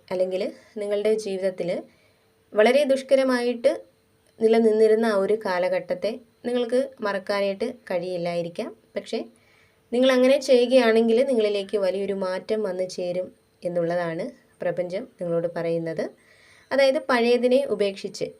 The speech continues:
അവിടെ പുതിയ ചിന്തകൾ, പുതിയ പ്രതീക്ഷകളൊക്കെ നിറച്ച് നിങ്ങൾ നിങ്ങളെ പോസിറ്റീവായിട്ട് വെക്കാനായിട്ട് ശ്രമിക്കുകയാണെങ്കിൽ തീർച്ചയായിട്ടും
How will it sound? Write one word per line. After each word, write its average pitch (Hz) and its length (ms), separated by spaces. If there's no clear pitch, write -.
അവിടെ 240 240
പുതിയ 233 220
ചിന്തകൾ, 208 440
പുതിയ 226 240
പ്രതീക്ഷകളൊക്കെ 233 880
നിറച്ച് 185 360
നിങ്ങൾ 247 260
നിങ്ങളെ 233 220
പോസിറ്റീവായിട്ട് 208 760
വെക്കാനായിട്ട് 196 600
ശ്രമിക്കുകയാണെങ്കിൽ 170 840
തീർച്ചയായിട്ടും 254 600